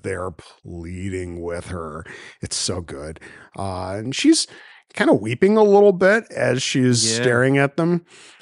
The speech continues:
Speaker 1: And, you know, they plead with her, and you see the, you know, all the, you know, undead kids coming.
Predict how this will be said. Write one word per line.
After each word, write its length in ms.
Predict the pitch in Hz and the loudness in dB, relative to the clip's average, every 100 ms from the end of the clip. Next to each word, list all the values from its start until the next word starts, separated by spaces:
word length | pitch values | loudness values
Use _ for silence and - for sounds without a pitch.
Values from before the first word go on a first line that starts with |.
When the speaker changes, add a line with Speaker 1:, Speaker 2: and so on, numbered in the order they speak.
| - - | -18 -2
Speaker 1:
And, 680 | 139 131 127 123 123 120 - | 2 4 4 4 2 -2 -4
you 120 | 139 127 | -2 0
know, 80 | |
they 120 | 120 123 | 2 0
plead 320 | - 120 117 | 2 2 4
with 140 | 120 | 2
her, 500 | 117 117 117 113 113 117 | 2 4 4 2 0 -4
and 720 | 117 107 107 107 107 104 104 | -4 -2 -2 -2 -2 -2 -4
you 180 | 107 107 | -4 -4
see 240 | - 117 | -2 -2
the, 380 | 110 107 107 107 | 0 -2 -2 -4
you 200 | 110 104 | -4 -6
know, 80 | 101 | -4
all 100 | 101 | -4
the, 120 | 98 | -6
you 100 | 98 101 95 98 | -8 -10 -12 -10
know, 220 | 98 92 | -10 -10
undead 300 | 104 98 95 | -10 -8 -8
kids 260 | - 101 95 | -8 -8 -6
coming. 380 | - 104 101 | -4 -4 -4